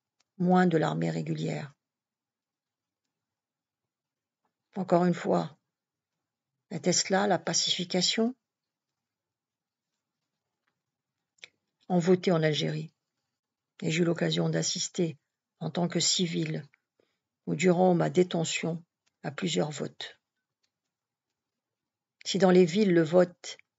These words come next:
était plus ou moins régulier, en revanche dans les villages, cela devenait franchement révoltant.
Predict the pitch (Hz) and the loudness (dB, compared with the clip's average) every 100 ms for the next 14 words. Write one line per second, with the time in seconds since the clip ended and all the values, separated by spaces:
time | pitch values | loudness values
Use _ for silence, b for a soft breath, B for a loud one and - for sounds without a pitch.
0 | - 156 185 175 180 156 175 175 180 165 | -10 -2 2 2 0 -4 -2 0 0 -2
1 | 147 147 151 165 165 _ _ - 151 160 | -4 -4 -2 -2 -4 _ _ -8 -2 -2
2 | 151 165 151 156 151 143 156 160 170 156 | 0 -2 -2 -2 -4 -4 -4 -4 -4 -6
3 | - - _ _ _ _ _ - 180 165 | -10 -14 _ _ _ _ _ -6 -2 0
4 | 175 165 165 160 - 165 151 175 156 147 | 0 0 0 -2 -4 -6 -6 -6 -6 -6
5 | 147 143 143 156 135 | -8 -10 -10 -10 -10